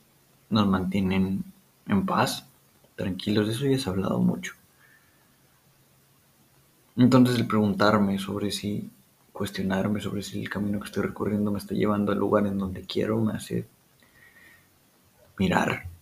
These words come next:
enfocarme en el presente sobre qué onda, a qué le estoy poniendo atención, en dónde estoy echando toda mi energía, a dónde estoy mirando,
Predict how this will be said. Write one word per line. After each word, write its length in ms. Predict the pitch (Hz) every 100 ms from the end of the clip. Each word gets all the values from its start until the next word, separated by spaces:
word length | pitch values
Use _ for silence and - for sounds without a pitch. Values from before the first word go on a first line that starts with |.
| _ _ _ _
enfocarme 640 | - - - - - 107 107
en 100 | 98
el 60 |
presente 480 | 95 98 95 90 87
sobre 440 | - 85 92 - - - _ _ _ _ _ _ _ _ - _
qué 120 | -
onda, 360 | 90 - - - _ _ _
a 80 | 107
qué 120 | 98
le 60 | 98
estoy 200 | - -
poniendo 340 | 101 98 101
atención, 560 | 98 98 - 117 113 - -
en 160 | 101 98
dónde 160 | 98
estoy 280 | 98 - -
echando 400 | - - - 101
toda 260 | - 98 98
mi 100 | 101
energía, 460 | - - - 107 - _ _ - - _ _ _ _ _ _ _ _ _
a 100 | -
dónde 220 | 180 -
estoy 200 | 185 -
mirando, 460 | 180 190 190 180